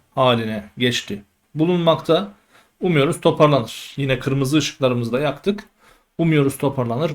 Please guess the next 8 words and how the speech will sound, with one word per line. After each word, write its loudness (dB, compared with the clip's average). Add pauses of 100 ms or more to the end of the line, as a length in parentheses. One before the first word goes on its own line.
Umuyoruz. -2 (520)
Yani 2
o 2
beklediğimiz 2
hedefler, 2 (320)
o 0
beklediğimiz 0
rakamlar, -2